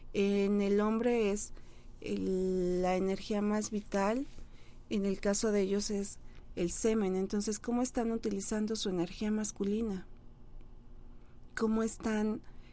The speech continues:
Eh, utilizan esa energía? El hombre en sí, ¿qué es lo que hace? El hombre protege, el hombre provee.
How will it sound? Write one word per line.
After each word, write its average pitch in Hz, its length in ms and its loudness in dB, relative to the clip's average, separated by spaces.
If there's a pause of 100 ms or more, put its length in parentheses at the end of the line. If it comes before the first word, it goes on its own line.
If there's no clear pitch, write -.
(140)
Eh, 208 260 0
utilizan 214 880 2
esa 202 240 0
energía? 190 600 2
El 196 340 4
hombre 220 680 4
en 190 120 0
sí, 254 500 0
¿qué 233 100 2
es 214 80 2
lo 208 160 0
que 208 120 0
hace? 208 240 0
El 214 100 0
hombre 208 240 0
protege, 196 580 -2
el 185 140 -2
hombre 196 260 -2
provee. 185 560 -4